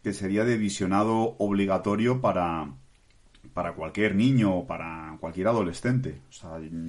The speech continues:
yo creo que desde el punto de vista artístico, o sea, luego te enganche más o menos el argumento, pero desde el punto de vista artístico, mm, me parece que,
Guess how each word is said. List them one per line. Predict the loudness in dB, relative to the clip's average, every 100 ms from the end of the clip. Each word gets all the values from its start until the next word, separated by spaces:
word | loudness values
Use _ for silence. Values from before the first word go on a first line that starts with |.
| -8 -8 -4
yo | 0
creo | 0 0
que | 2 0 0 -14 -20 -20 -20 -20 -20 -4
desde | 0 0
el |
punto | 2 2 4 4
de |
vista | 4 2 4 6 6 4 2 -4 -14 -8
artístico, | -6 2 2 2 0 0 0 -2 -12 _
o | -18
sea, | -16 -16 -20 -20 -14
luego | -10 -8
te | -6
enganche | -2 0 -2 0
más | 2 4 2 2
o | 0
menos | 2 2 2 -2 -4
el | 0
argumento, | 0 2 2 2 -2 -6 -12 -20 -20 -20 -20 -2
pero | 0 2
desde | 0
el | -2
punto | 0 0 2
de |
vista | 2 0 2 4
artístico, | 2 0 -4 -2 -2 0 -2 -2
mm, | -4 -4 -8 -14 -10
me | -4 0
parece | 0 0 -2 -4
que, | -4 -4 -6 -8